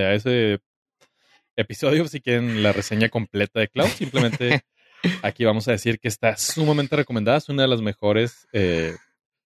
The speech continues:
Speaker 1: interpretaciones de la historia de Santa Claus.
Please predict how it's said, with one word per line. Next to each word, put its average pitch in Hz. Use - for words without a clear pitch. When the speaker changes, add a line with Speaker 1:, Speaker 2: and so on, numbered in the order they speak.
Speaker 1:
interpretaciones 127
de 135
la 107
historia 113
de 95
Santa 101
Claus. 117